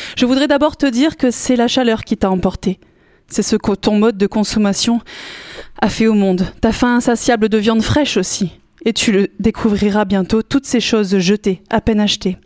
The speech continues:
Ce dernier t-shirt à la mode que tu n'as pas porté, ou alors très peu. Ce smartphone payé à prix d'or qu'il a, euh, fallu remplacer six mois plus tard par sa dernière évolution. Évolution ? Papy,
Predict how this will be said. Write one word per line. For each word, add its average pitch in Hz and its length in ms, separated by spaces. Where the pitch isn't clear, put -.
Ce 247 120
dernier 247 240
t-shirt 277 420
à 254 60
la 233 100
mode 226 300
que 233 100
tu 240 120
n'as 226 100
pas 285 120
porté, 247 440
ou 196 240
alors 208 240
très 240 180
peu. 185 220
Ce - 140
smartphone 294 580
payé 247 280
à 262 80
prix 247 180
d'or 254 500
qu'il 233 200
a, 214 100
euh, 226 100
fallu 240 320
remplacer 226 500
six - 280
mois 254 160
plus - 140
tard 240 320
par - 160
sa 214 120
dernière 214 340
évolution. 196 540
Évolution ? 220 540
Papy, 208 400